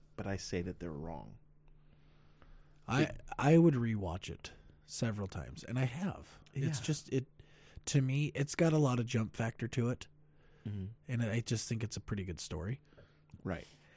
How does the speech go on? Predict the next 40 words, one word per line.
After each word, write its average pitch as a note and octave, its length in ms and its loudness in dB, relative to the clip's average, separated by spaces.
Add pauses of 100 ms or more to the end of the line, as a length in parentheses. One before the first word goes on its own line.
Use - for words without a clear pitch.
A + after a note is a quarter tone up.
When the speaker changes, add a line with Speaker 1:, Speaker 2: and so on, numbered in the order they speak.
(260)
Speaker 1:
And A#2 120 0
the A2+ 60 2
thing C3+ 240 0
is, D3+ 160 0
is, A#2 120 -2
like, G#2 140 -2
I B2 80 0
watch A2+ 300 -6
that C#3 180 -2
movie, D#3 400 -2 (300)
and A#2 100 -4
I A#2+ 100 0
see C3 340 -4
that A#2+ 200 0
movie, B2 500 -2
like, G2+ 220 -4
that A2 160 2
same A#2 300 -2
script. - 480 -4 (460)
You A#2+ 140 0
could C#3 180 -6
have B2 180 0
done A#2 220 2
that A2+ 160 0
same A2+ 240 -2
script A2+ 400 -2
with G#2+ 100 -2
some G2 180 -4
minor G2 260 0
changes G2+ 400 -2
because G2 360 -4
some - 180 -6
of F#2 60 -6
the F#2+ 60 -8
gore F#2+ 280 -4
and G2 100 -8
stuff G#2+ 240 -4
might G2+ 140 -4
not G#2 80 -4
have G2 120 -6